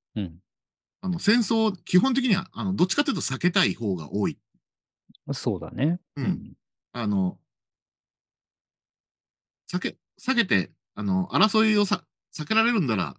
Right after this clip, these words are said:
Speaker 2: 大体避けようとすると。
Speaker 1: うん。うん。
Speaker 2: あの、どんなならず者国家でも、
Speaker 1: うん。
Speaker 2: どんなギャングでもね。
Speaker 1: まあ、命あってのものだねとも言いますからね。
Speaker 2: うん。
Speaker 1: うん。
Speaker 2: だからむしろ、その戦争にしか、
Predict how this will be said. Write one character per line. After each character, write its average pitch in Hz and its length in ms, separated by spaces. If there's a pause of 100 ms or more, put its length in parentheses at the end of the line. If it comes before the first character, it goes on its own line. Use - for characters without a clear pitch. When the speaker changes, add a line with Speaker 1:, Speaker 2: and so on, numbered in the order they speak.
Speaker 2:
大 180 220
体 190 120
避 185 160
け 113 60
よ 156 100
う 110 40
と - 60
す - 120
る 71 120
と。 - 80 (500)
Speaker 1:
う 104 60
ん。 92 40
う - 20
ん。 80 80 (720)
Speaker 2:
あ - 100
の、 82 160
ど 165 140
ん 143 60
な 117 100
な 104 140
ら 110 100
ず 101 80
者 104 180
国 104 140
家 87 140
で 78 100
も、 90 280 (360)
Speaker 1:
う 117 60
ん。 90 260 (120)
Speaker 2:
ど 131 100
ん 120 40
な 104 100
ギ 98 80
ャ 98 60
ン 90 60
グ 80 80
で 65 80
も 78 100
ね。 165 140 (800)
Speaker 1:
ま 98 220
あ、 101 40
命 113 300
あ 104 60
っ - 60
て 98 140
の 95 120
も 98 160
の 110 120
だ 104 140
ね 104 220
と - 120
も 92 100
言 92 80
い 101 40
ま 101 120
す - 100
か - 100
ら 101 120
ね。 87 260 (280)
Speaker 2:
う - 40
ん。 - 20
Speaker 1:
う - 20
ん。 82 60
Speaker 2:
だ - 60
か - 0 (800)
ら 277 40
む 269 140
し - 120
ろ、 127 380
そ - 140
の 107 100
戦 247 200
争 247 200
に 254 80
し - 80
か、 98 340